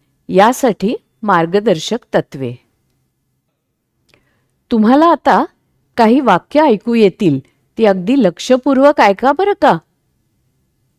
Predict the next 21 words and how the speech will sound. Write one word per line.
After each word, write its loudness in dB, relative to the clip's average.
"ए, 6
आरडाओरडा 2
करत 0
इकडे 0
तिकडे 0
पळू 2
नका 2
रे." 4
आता -2
आपण -2
एक 2
गोल 2
करून -2
बसूया. -4
"बघ, 2
ती -2
तुझ्यापेक्षा 0
किती 2
छान 0
काम 2
करते. 2